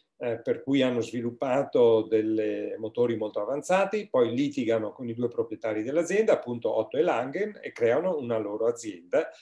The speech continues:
la Daimler e Maybach, che, eh, produce all'inizio questo motore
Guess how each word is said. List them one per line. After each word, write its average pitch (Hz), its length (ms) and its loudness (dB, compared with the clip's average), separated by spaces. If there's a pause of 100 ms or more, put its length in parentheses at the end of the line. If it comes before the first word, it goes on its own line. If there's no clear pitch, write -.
(140)
la 120 180 -2
Daimler 113 500 0
e 117 60 -2
Maybach, 117 540 0 (400)
che, 190 580 8
eh, 123 60 2
produce 135 580 2
all'inizio 120 720 0
questo 123 300 -2
motore 190 720 4